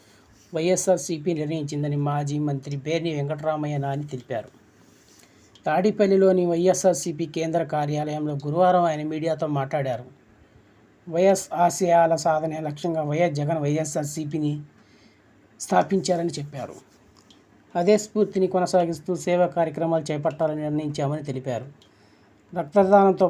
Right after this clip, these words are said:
పాటు పాఠశాలలో విద్యార్థులకు పుస్తకాల పంపిణీ, రహదారులు, కాలనీలోని చెట్లు నాటడం వంటి సేవా కార్యక్రమాలు భారీ ఎత్తున చేపట్టి మహానేతకు ఘనంగా నివాళులర్పించాలని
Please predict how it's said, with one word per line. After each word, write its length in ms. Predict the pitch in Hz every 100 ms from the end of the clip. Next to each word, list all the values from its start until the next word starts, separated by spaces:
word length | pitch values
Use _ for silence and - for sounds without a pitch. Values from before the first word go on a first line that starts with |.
| -
పాటు 260 | 160 156 160 160
పాఠశాలలో 540 | 165 160 - 156 160 151
విద్యార్థులకు 680 | 147 170 160 160 151 - 170 156 _ _ _ _ _ -
పుస్తకాల 400 | 175 - 175 175 151
పంపిణీ, 380 | 165 151 170 170 170 165
రహదారులు, 500 | 156 165 160 165 165 165 151
కాలనీలోని 580 | 156 165 175 170 170 160 151
చెట్లు 240 | 147 147 160
నాటడం 340 | 143 147 147 143
వంటి 260 | 135 - 143 147 _ _ _ _ - -
సేవా 280 | 170 180 175 170
కార్యక్రమాలు 600 | 160 156 160 165 165 160 143
భారీ 220 | 165 165 160
ఎత్తున 220 | 147 165 147
చేపట్టి 400 | 147 147 151 147 151
మహానేతకు 560 | 147 180 175 170 156 147 147
ఘనంగా 340 | 156 180 180 160
నివాళులర్పించాలని 920 | 160 165 165 151 151 147 151 143 135